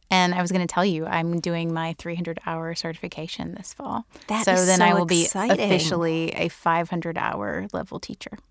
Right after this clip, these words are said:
Speaker 1: So
Speaker 2: I mean, I've only done one session with you so far, but you are an amazing teacher.
Speaker 1: That is so kind.
Speaker 2: Well
Speaker 1: Um, I'm officially Her Money's requisite yoga teacher.
Speaker 2: And when we have our Her Money retreats at
Speaker 1: Hopefully
Speaker 2: some point
Speaker 1: soon.
Speaker 2: soon in the future,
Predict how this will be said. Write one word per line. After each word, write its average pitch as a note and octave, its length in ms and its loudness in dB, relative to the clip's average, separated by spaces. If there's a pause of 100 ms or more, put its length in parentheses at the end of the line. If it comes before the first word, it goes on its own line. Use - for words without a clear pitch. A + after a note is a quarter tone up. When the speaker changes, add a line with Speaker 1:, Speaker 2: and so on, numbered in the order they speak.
(160)
Speaker 1:
So - 280 -10 (100)
Speaker 2:
I G#3+ 80 0
mean, G#3+ 160 4
I've G#3 160 4
only B3+ 260 4
done G#3 300 2
one F#3 220 4
session E3 440 -4
with C#3+ 180 -8
you - 260 -8 (220)
so D3 280 0
far, - 380 -2
but F3 140 -2
you G3 220 -2
are G3+ 140 2
an F#3+ 100 2
amazing D#3+ 960 0 (300)
teacher. - 320 -8 (160)
Speaker 1:
That F#3 180 0
is E3 400 -4
so - 240 -2
kind. - 420 -6 (120)
Speaker 2:
Well G#3 240 4
Speaker 1:
Um, D#3+ 400 -2
I'm F#3+ 180 4
officially E3 520 -2
Her D#3+ 140 0
Money's D3 540 -4 (100)
requisite - 540 -10
yoga - 300 -8
teacher. - 400 -10 (160)
Speaker 2:
And F#3+ 160 2
when F#3+ 220 4
we F#3 160 2
have F#3 280 2
our F3 220 4
Her F#3 260 0
Money F3 480 2
retreats G3+ 720 -4
at - 60 6
Speaker 1:
Hopefully A3 360 8
Speaker 2:
some B3 80 8
point A#3 580 8
Speaker 1:
soon. A#3 540 6
Speaker 2:
soon - 20 4
in A3 220 4
the A3 80 4
future, A#3+ 640 4